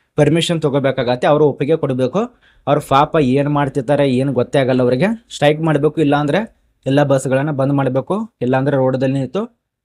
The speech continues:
ಆ, ಸ್ಟ್ರೈಕ್ ಮಾಡ್ಬೇಕಾಗತ್ತೆ. ಇಷ್ಟ್ ಮಾಡ್ರೆ ಸರ್ಕಾರಕ್ಕೆ ಕೂಗಿ ಕೇಳ್ಬಾರ್ದು, ಇಲ್ಲಾಂದ್ರೆ ಕೇಳಿ ಬರೋದಲ್ಲ. ಅದನ್ನೇ ಮಾಡ್ತಾ ಇದ್ರು ಈ ಒಂದು ಕೆ ಎಸ್ ಆರ್ ಟಿ ಸಿ ಡ್ರೈವರ್ದವರು, ಅದೇ ರೀತಿಯಾಗಿ ಕಂಡಕ್ಟರ್ದವರು, ಡಿಪೋ ಸಿಬ್ಬಂದಿಗಳು ಇದೇ ಮಾಡ್ತಾ ಇದ್ರು. ಈಗ ಈ ಒಂದು ನೋಟಿಸ್ ಕೂಡ ಸರ್ಕಾರಕ್ಕೆ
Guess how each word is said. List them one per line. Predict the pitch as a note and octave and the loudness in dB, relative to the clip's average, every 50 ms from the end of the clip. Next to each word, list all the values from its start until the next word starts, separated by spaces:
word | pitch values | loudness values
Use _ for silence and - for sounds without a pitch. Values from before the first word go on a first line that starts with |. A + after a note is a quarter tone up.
| _ _ - | _ _ -8
ಆ, | C3 C3+ | -8 -6
ಸ್ಟ್ರೈಕ್ | C3 - C3 C#3+ D3 - | -4 0 0 0 0 0
ಮಾಡ್ಬೇಕಾಗತ್ತೆ. | D3 C3 C3 A#2+ B2+ B2 C3+ A#2+ A#2+ A#2 A#2 D3+ F#3 A3+ A3+ - - | -2 -4 -2 -2 -4 -4 -2 -2 -2 -2 -2 -4 -6 -6 -6 -6 -6
ಇಷ್ಟ್ | C#3+ D3 - D3+ | -6 -6 -4 -2
ಮಾಡ್ರೆ | D#3 D3+ D3+ D3 D3+ D#3 D3+ | -2 0 0 0 0 -2 -4
ಸರ್ಕಾರಕ್ಕೆ | D3 - C3 B2 - C3+ B2+ C3+ A#2+ D#3 C3+ | -4 -6 -6 -4 -2 -2 -2 0 -2 -4 -4
ಕೂಗಿ | - C3+ C3+ B2+ B2 - | -4 -4 -4 -4 -4 -2
ಕೇಳ್ಬಾರ್ದು, | C3 B2+ B2+ B2 B2+ B2 B2+ C3 C#3 D3+ | -2 0 0 2 2 0 0 0 0 0
ಇಲ್ಲಾಂದ್ರೆ | C3 B2 A#2+ B2+ B2 B2 D#3+ G#3 A3+ - _ _ _ _ _ _ - | 0 2 0 0 0 -2 -2 -4 -6 -10 _ _ _ _ _ _ -2
ಕೇಳಿ | E3+ F3 E3 | 2 2 4
ಬರೋದಲ್ಲ. | D3 F3 E3+ B2+ B2 D3+ E3+ | 4 2 0 0 0 0 0
ಅದನ್ನೇ | D#3+ B2+ C#3 D#3+ E3+ | 0 0 0 -2 0
ಮಾಡ್ತಾ | D#3 C#3+ C#3 B2+ A#2+ C3+ B2 | 0 -2 -2 -2 -2 -2 -2
ಇದ್ರು | A#2 B2+ C#3+ D#3 | 0 0 0 0
ಈ | C3+ C3+ | 0 0
ಒಂದು | C3 C#3 C#3 C#3 | 0 -2 -2 -4
ಕೆ | C3+ - B2 | -4 -2 -4
ಎಸ್ | B2+ C3 - | -4 -2 -2
ಆರ್ | C3 B2 | -4 -4
ಟಿ | - B2+ C3 | -4 -4 -6
ಸಿ | C3 B2+ A#2 | -6 -6 -4
ಡ್ರೈವರ್ದವರು, | - A#2+ A#2 B2 B2+ C3 B2+ A#2+ C3 C3 C3+ E3+ G#3 A3 - _ _ _ _ _ _ _ _ _ _ _ _ _ - | -2 0 0 2 2 0 0 2 2 2 2 2 0 -2 -6 _ _ _ _ _ _ _ _ _ _ _ _ _ -4
ಅದೇ | C#3+ C3+ D3+ | 0 2 4
ರೀತಿಯಾಗಿ | C#3+ C#3+ C3+ - C#3+ C3+ C3 D#3 | 4 4 2 0 0 0 0 -2
ಕಂಡಕ್ಟರ್ದವರು, | D#3 - B2+ B2 B2+ C#3 C#3 - C#3 C3+ C3 C3+ C#3 C#3+ D#3 F#3 A3+ G#3 - _ _ _ _ B2 | -2 -4 -4 -2 -2 -4 -4 -4 -6 -4 -2 -2 0 0 -2 -4 -6 -8 -10 _ _ _ _ -4
ಡಿಪೋ | C3 C3 - - F3+ G#3 G#3 - _ - | -4 -2 0 0 -2 -2 -2 -6 _ -18
ಸಿಬ್ಬಂದಿಗಳು | - - - C3+ B2+ B2+ C#3+ C#3+ B2+ C3 B2 B2+ D#3+ G#3+ B3 - _ _ _ _ _ - | -14 -8 -6 -4 -2 0 0 0 0 0 0 0 0 0 -2 -6 _ _ _ _ _ -2
ಇದೇ | C3 D3 E3 | 2 2 4
ಮಾಡ್ತಾ | D#3 C#3+ C#3 C3 B2 C3 B2 | 4 2 0 0 0 0 0
ಇದ್ರು. | A#2+ C3 D3+ G3+ | 0 2 0 0
ಈಗ | F#3 C3+ D#3 D#3+ D#3+ D#3+ D#3 - D3+ D#3 | 0 2 2 2 2 2 0 -2 -2 -2
ಈ | D#3 | -2
ಒಂದು | C#3+ D#3 D#3+ D#3 D#3+ | 0 0 0 0 0
ನೋಟಿಸ್ | D3+ C#3 A#2+ C#3 C#3+ - - | 0 -2 -4 -6 -8 -8 -6
ಕೂಡ | - C#3 | -4 -4
ಸರ್ಕಾರಕ್ಕೆ | C#3+ - C3+ A#2 A2+ - C3 C3 C3 - C#3+ | -4 -2 -4 -4 -4 -2 -2 -2 -2 -2 -4